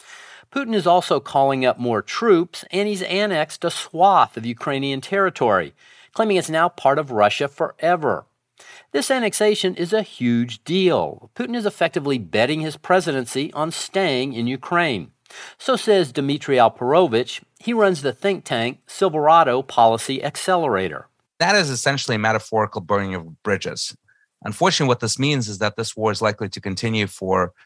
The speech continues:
Speaker 2: many, many months, potentially many years, as long as he's in power and as long as he has the resources to continue fighting.
Speaker 1: Alperovich says the likelihood is still low that Putin will make good on his threat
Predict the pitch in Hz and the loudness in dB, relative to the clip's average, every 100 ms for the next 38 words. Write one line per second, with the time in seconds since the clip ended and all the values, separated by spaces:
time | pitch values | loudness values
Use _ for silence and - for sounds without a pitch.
0 | _ 110 139 143 120 104 101 101 - 98 | _ -2 0 2 2 2 0 0 -4 -8
1 | 98 95 - 98 98 95 92 104 98 95 | -6 -4 -4 -2 -2 -2 -2 0 0 0
2 | - - _ - - 92 104 117 123 120 | -6 -10 _ -20 -10 -4 2 4 4 0
3 | - 104 98 98 98 - - 95 95 110 | -2 0 2 2 2 -2 -6 -8 -2 2
4 | 113 123 120 104 90 98 101 98 95 92 | 4 2 0 -2 -2 0 0 0 0 -4
5 | - _ _ _ 110 101 95 98 120 - | -8 _ _ _ -2 -2 -2 -2 0 0
6 | 98 - 90 - - 92 85 92 87 98 | 0 -2 -8 -12 -12 -10 -8 -8 -2 0
7 | 95 80 - _ _ - 262 - 202 196 | 0 -6 -16 _ _ -2 0 2 4 6
8 | 180 135 160 175 147 131 120 135 151 123 | 4 2 0 -4 -2 0 4 4 2 -2
9 | 123 117 113 - - 127 101 104 117 113 | 0 0 -2 -4 -2 0 0 2 4 4
10 | 117 135 127 - 127 123 110 107 113 101 | 0 -2 -6 -6 -8 -4 -4 -2 -4 -2
11 | 127 127 113 107 104 - - 147 156 139 | 0 2 0 -4 -8 -10 -6 0 2 2